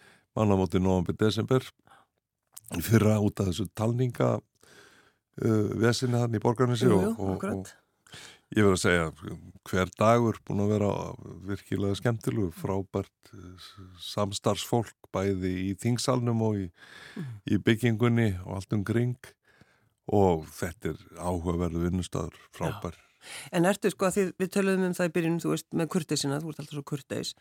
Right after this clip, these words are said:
Speaker 2: það hlýtur að hjálpa þér á, á þingi því það eru svona alls konar reglur sem þið þurfa að fara eftir.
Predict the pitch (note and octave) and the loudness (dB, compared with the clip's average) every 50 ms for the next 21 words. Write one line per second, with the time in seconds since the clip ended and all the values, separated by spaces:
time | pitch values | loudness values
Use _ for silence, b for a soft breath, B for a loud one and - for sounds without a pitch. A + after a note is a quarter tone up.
0 | b b b b b _ - D#3+ D3+ F3 - - D#3+ D3+ E3+ F3 - - _ D3+ | b b b b b _ -4 -4 -2 -2 -4 -4 -4 -2 -4 -4 -4 -4 _ -2
1 | D3 D3 C#3+ - - _ - D3+ D3 - - _ - - - _ _ - - E3+ | -2 -2 -2 -4 -8 _ -6 -6 -6 -6 -8 _ -20 -20 -20 _ _ -8 -4 -2
2 | E3 D3+ C#3 - C3+ D3+ E3 E3+ E3+ D3+ - E3 E3 D#3 D3+ D#3+ D#3 C#3 D#3+ - | -2 -2 -2 -2 -4 -4 -2 -4 -4 -4 -4 -4 -4 -4 -4 -4 -4 -4 -4 -4
3 | - - D#3+ D3+ D#3 E3+ E3 - - D3 D3 - D3+ D3 D3 C#3+ - D#3+ D3+ D3 | -4 -4 -4 -2 -4 -4 -6 -6 -8 -6 -4 -4 -2 -4 -4 -4 -4 -4 -2 -2
4 | C#3 C#3 C3+ D3 C#3+ C3+ B2 - - - - | -2 -4 -4 -4 -4 -4 -6 -6 -8 -10 -10